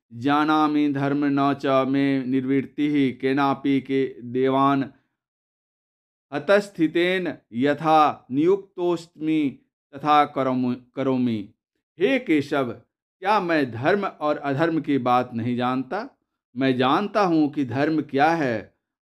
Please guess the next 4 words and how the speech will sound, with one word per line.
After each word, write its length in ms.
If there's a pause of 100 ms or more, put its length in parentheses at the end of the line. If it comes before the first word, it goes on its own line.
(100)
पर 320 (280)
धर्म 460
में 320 (220)
मेरी 420